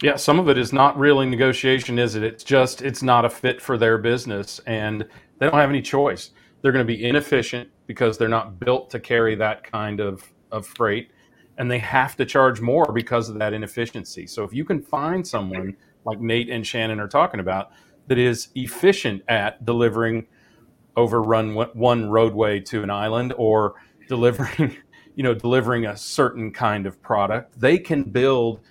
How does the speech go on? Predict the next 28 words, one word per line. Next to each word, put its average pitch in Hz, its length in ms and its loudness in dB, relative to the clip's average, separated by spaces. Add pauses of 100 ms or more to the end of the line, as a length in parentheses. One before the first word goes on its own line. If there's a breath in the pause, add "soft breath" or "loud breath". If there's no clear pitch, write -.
(120)
economies 117 600 -2
of 95 80 -12
scale 151 480 -2
that 104 140 -2
allow 110 320 -2
them 110 180 -4
to 101 80 -8
charge 110 420 0
you 113 140 -10
less. 104 480 -8
And 101 80 -12 (320 soft breath)
you 147 80 -2
have 147 120 -2
to 151 80 -2
think 151 280 -2
about 120 240 6
it - 100 -4
from 107 220 -8
that 101 240 -4
perspective. 101 540 -6
And 101 80 -10
I 107 80 -8
think 123 180 -8
the 123 100 -4
risk 139 460 4
is 127 180 -2
much 117 300 -2
less 104 460 -2